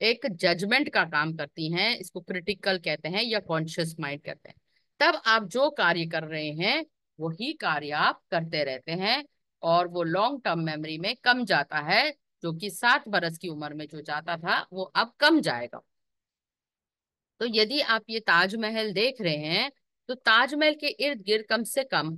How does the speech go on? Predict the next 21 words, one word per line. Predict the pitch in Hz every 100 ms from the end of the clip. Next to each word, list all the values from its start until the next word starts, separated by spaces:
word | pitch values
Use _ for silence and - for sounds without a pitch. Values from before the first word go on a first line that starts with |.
| -
पचास | 190 202 208 240
से | - 233
साठ | - 208 240 -
चीजें | 185 170 165 147
हैं | 156 208 226
जो | 180 190
आप | - 165 170
अभी | 165 233
देख | 262 240 180
रहे | 143 123
हो, | 120 _ _ _ _
है | 202
ना? | 247
आपकी | - 180 165 -
आंखें | 190 170 165 202
तो | 233
सब | - -
चीज | 302 226
देख | 202 185
रहे | 185
हैं। | 170